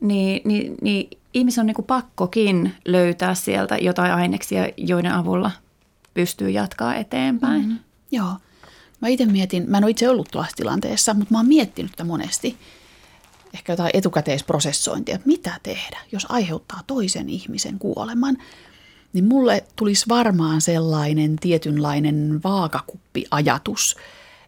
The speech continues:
Speaker 2: että jos mä olen tuhonnut yhden ihmisen elämän, niin mun pitää pystyä pelastamaan kaksi tai kolme, jotta mä ikään kuin voin sanoa, että, että mun loppusaldo on jotenkin plussalla. Että mulle tulisi varmaan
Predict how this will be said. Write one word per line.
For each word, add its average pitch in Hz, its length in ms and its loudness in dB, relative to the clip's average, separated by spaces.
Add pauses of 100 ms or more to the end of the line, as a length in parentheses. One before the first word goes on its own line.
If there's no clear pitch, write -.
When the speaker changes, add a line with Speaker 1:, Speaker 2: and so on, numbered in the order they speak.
Speaker 2:
että - 460 -2
jos 202 240 4
mä 196 100 4
olen 151 240 0
tuhonnut 185 500 0
yhden 156 320 0
ihmisen 143 420 -6
elämän, 143 560 0
niin 151 100 0
mun 156 140 4
pitää 135 260 -4
pystyä 139 460 -2
pelastamaan 135 640 0
kaksi - 300 -2
tai - 180 -8
kolme, 123 460 0 (580)
jotta 156 280 2
mä 120 120 2
ikään 135 340 0
kuin 131 260 -2
voin 127 400 2 (440)
sanoa, 151 580 4 (100)
että, 180 420 -4
että 143 200 -6 (140)
mun 151 260 2
loppusaldo 160 680 0
on 110 80 -4
jotenkin - 260 -10
plussalla. - 680 0 (460)
Että 160 160 -8
mulle 233 160 6
tulisi 156 320 0
varmaan 143 500 0